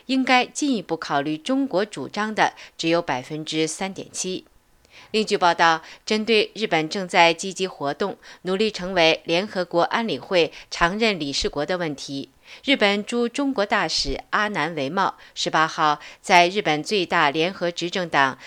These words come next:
自民党外交会议上表示，即使小泉首相停止参拜靖国神社，估计中国也不会改变反对日本入常的立场。新加坡总理李显龙也在即将于二十三号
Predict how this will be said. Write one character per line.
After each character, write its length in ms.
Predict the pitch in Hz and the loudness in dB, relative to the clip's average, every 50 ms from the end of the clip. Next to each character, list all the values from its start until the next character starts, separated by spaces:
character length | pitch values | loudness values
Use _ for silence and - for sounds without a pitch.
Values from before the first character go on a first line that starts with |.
| - - _ | -20 -16 _
自 160 | - 262 247 | -4 -2 0
民 200 | 220 233 262 269 | 0 0 0 -2
党 280 | - 175 139 123 - - | -2 -2 -4 -4 -6 -4
外 200 | - 220 208 180 | -2 -2 -2 -2
交 200 | 180 - 220 220 | -2 -2 -2 -2
会 200 | 214 - 220 190 | -2 -2 -4 -4
议 80 | 160 151 | -2 -2
上 200 | - 165 151 143 | -4 -4 -6 -4
表 220 | - 151 135 123 | -4 -4 -4 -4
示， 320 | 131 - - 180 170 - - _ _ _ - - - _ | -4 -4 -2 -2 -4 -4 -6 _ _ _ -20 -20 -20 _
即 180 | - - 196 202 | -6 -2 0 2
使 300 | 196 - - 160 160 165 | 2 2 2 2 0 0
小 260 | 160 - 170 151 143 | 0 0 0 0 0
泉 220 | - - 196 240 | 0 -4 -4 -4
首 180 | 233 - 165 139 | -2 -2 -2 -2
相 300 | 139 - 175 165 160 156 | -2 -2 -2 -2 -2 -2
停 260 | - - - 185 247 | -6 -8 -6 -6 -6
止 140 | 233 - 147 | -6 -6 -8
参 200 | - - 175 170 | -8 -8 -8 -4
拜 140 | 165 165 156 | -2 -2 -2
靖 180 | - 175 160 | -4 -6 -8
国 140 | 151 151 156 | -4 -4 -4
神 260 | 175 - - 131 131 | -4 -4 -6 -8 -6
社， 280 | - - - 202 - - - - - - - - _ | -4 -2 0 0 0 -2 -4 -14 -20 -20 -20 -8 _
估 100 | - 185 | -2 0
计 300 | 180 - 185 175 170 - - - - _ | 0 0 -2 -4 -4 -6 -12 -20 -14 _
中 240 | - 285 285 294 277 | -2 -2 0 0 0
国 240 | - 156 156 156 - - | 0 2 2 2 2 0
也 200 | - 175 156 151 | -2 0 2 2
不 180 | 143 - - 147 | 0 0 -4 -6
会 180 | - - 254 247 | 0 0 0 0
改 240 | - 160 127 120 | 0 -4 -6 -6
变 240 | - - 196 180 - - | -4 -4 -4 -4 -4 -8
反 320 | - - - 151 143 135 | -6 0 0 0 0 0
对 160 | - 196 202 | -2 -2 -2
日 140 | 208 208 190 | -2 -2 -4
本 180 | 147 151 135 143 | -2 -2 -4 -2
入 200 | 175 214 208 156 | -2 -4 -4 -4
常 260 | - - 139 131 147 | -6 -8 -8 -6 -6
的 100 | 165 156 | -4 -4
立 160 | 160 160 139 | -4 -4 -6
场。 280 | - - 139 156 - - - _ _ _ _ _ _ _ _ _ _ | -6 -8 -8 -8 -10 -12 -18 _ _ _ _ _ _ _ _ _ _
新 220 | - - 302 302 | 0 2 2 4
加 160 | 277 311 285 | 6 4 4
坡 200 | 285 277 277 269 | 4 4 2 2
总 260 | 269 - 180 196 220 190 | 2 0 -2 -2 -2 -4
理 180 | 160 131 - - | -4 -6 -8 -8
李 180 | 135 165 202 226 | -8 -6 -6 -4
显 240 | - 190 156 139 | -4 -4 -4 -2
龙 260 | 135 139 143 151 165 - - - - _ | -2 -2 -2 -2 -4 -8 -12 -20 -18 _
也 240 | - 170 170 165 160 | 2 4 4 4 4
在 260 | 160 196 180 170 170 170 | 6 8 8 8 8 6
即 180 | - - 190 | 2 -6 -8
将 260 | 196 - 190 185 190 180 | -4 -4 -4 -2 -2 -2
于 160 | 190 - - | -2 -4 -4
二 200 | - - 208 196 | 0 0 0 0
十 140 | - - 185 | 0 -4 -6
三 260 | - - 233 240 247 | -4 -2 -2 -2 -2
号 260 | - - 180 151 131 | -2 2 2 2 2